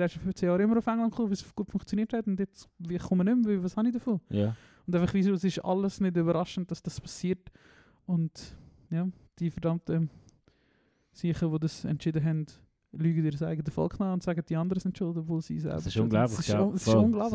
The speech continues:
Speaker 2: Das ist
Speaker 1: das ist
Speaker 2: wirklich, es ist ein
Speaker 1: unglaublich.
Speaker 2: Phänomen eigentlich.
Speaker 1: Ja, dass das funktioniert, das ist unglaublich.
Speaker 2: Ja, ja. Und ich meine, es ist eigentlich so krass knapp gewesen, die Abstimmung.
Speaker 1: Es ist ja keine Abstimmung.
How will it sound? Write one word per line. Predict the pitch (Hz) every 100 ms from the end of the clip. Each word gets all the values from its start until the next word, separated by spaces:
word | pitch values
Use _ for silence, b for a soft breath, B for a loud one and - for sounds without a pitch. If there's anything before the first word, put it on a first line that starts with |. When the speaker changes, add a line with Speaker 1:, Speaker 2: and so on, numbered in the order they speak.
| -
Speaker 2:
Das |
ist | 190
Speaker 1:
das | 202
ist | 220
Speaker 2:
wirklich, | 220 254 247
es |
ist | 214
ein |
Speaker 1:
unglaublich. | 196 240
Speaker 2:
Phänomen | - 120 117 117 107
eigentlich. | 87 85 85 - -
Speaker 1:
Ja, | 208
dass | 202
das | - -
funktioniert, | 196 - 196 226 -
das | -
ist | -
unglaublich. | 180 202 214 190 208 202 120
Speaker 2:
Ja, | 107 - -
ja. | 98 85 b b b b -
Und | 101
ich |
meine, | 110 95
es |
ist | 98
eigentlich | 107 104 -
so | 110 - 117
krass | - 113 110 -
knapp | - 110 107
gewesen, | - 123
die | 110
Abstimmung. | 98 - 113 110 110 - - _ _ _ _ _ _ _ _ _ _ _ _ -
Speaker 1:
Es | 170
ist |
ja | 165
keine | - -
Abstimmung. | - - 156 151